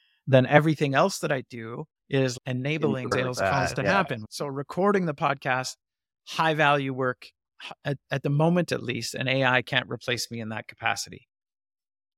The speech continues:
Speaker 1: Practically can. It, I could build a Jordan podcast host tool.
Speaker 2: It's not that easy. I'm, like, sixty percent of the
Speaker 1: <laughs>
Speaker 2: way there, I would say.
Speaker 1: Yeah,
Speaker 2: I
Speaker 1: yeah.
Speaker 2: got the, I got the voice part down and I got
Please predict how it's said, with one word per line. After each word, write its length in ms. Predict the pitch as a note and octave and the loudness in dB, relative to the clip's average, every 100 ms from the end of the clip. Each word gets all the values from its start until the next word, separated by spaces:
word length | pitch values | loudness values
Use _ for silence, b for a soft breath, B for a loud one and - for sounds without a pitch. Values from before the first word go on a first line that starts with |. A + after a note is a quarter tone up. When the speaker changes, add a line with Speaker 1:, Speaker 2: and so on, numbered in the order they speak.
| _ _ | _ _
Speaker 1:
Practically 460 | D#3 A3 - - A#2 | 4 4 2 -6 -6
can. 320 | A2+ A#2+ C3+ _ _ _ | -6 -6 -8 _ _ _
It, 180 | F#3 C3+ - | -8 -8 -6
I 80 | |
could 300 | C#3+ - G3+ | -6 0 0
build 260 | C#3+ C#3 C#3 | 2 0 2
a 120 | B2+ | 0
Jordan 560 | A#2 C#3 C#3 C3+ C3 A#2+ _ _ _ _ _ _ - | -2 -2 0 0 -4 -6 _ _ _ _ _ _ -2
podcast 440 | C#3 C3+ C#3 B2+ | 0 0 -2 -2
host 400 | - B2 - - | -2 -4 -4 -8
tool. 420 | - C#3 A#2+ A#2 - | -4 -2 0 -2 -2
Speaker 2:
It's 240 | F3+ F#3+ - | 4 4 8
not 260 | G#3+ A3 | 8 10
that 200 | A3+ G#3+ | 10 10
easy. 380 | G#3+ G#3 D#3+ C#3+ | 10 8 6 8
I'm, 160 | D3 D#3+ | 8 6
like, 360 | D#3 D#3 D3+ | 8 8 6
sixty 420 | - F#3+ - E3+ | -2 -12 -16 -10
percent 360 | D#3+ C#3+ - B2+ | -4 -4 -2 -2
of 100 | G#2+ | 0
the 160 | G#2+ A2 | 0 0
Speaker 1:
<laughs> 0 | |
Speaker 2:
way 120 | A2 | 2
there, 260 | A2 G2 | 4 2
I 140 | F#2 F#2+ | 0 -4
would 120 | G2+ _ - | -10 _ 2
say. 60 | |
Speaker 1:
Yeah, 200 | A#3+ D4+ | 4 4
Speaker 2:
I 40 | A3 | 2
Speaker 1:
yeah. 240 | G#3+ F#3+ | 4 4
Speaker 2:
got 160 | G3+ F#3 | 4 0
the, 100 | - _ _ | -4 _ _
I 180 | B2 D3 | 2 4
got 160 | F3 G3 | 6 6
the 80 | F#3 | 6
voice 260 | F#3 F3 | 8 6
part 300 | - D#3 C#3+ | 6 6 6
down 320 | C3+ C3 C3 | 6 6 8
and 140 | C3 B2+ | 6 4
I 80 | C3 | 4
got 260 | C#3+ C#3+ | 4 4